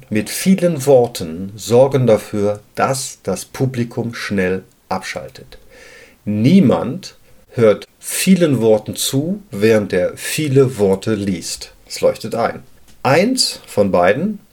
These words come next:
geht nämlich verloren. Achte auf relevante Visualisierungen, die deine Zuschauer fesseln. Zweiter Punkt ist, animiere Punkte.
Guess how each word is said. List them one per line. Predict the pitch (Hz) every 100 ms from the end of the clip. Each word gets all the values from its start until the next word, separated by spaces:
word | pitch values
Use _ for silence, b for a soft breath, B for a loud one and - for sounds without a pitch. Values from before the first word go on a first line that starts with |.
| _
geht | 110 131 131 - _ -
nämlich | 90 98 107 107 -
verloren. | - 107 104 92 80 - _ _ _ -
Achte | 131 131 180 127
auf | 131
relevante | 117 95 143 147 117 120 127 117
Visualisierungen, | 110 104 110 98 90 98 107 113 117 120 B B B
die | - 123 170 175
deine | 127 117 113 117
Zuschauer | - 107 - 113 110 107 _ _
fesseln. | - 131 117 - 76 - - _ _ _ _
Zweiter | - 135 135
Punkt | 131 139 135
ist, | 135 127 B B B B B -
animiere | 120 120 110 120 170 196 165 170 170 - _ _ _ -
Punkte. | 147 147 131 - 98 139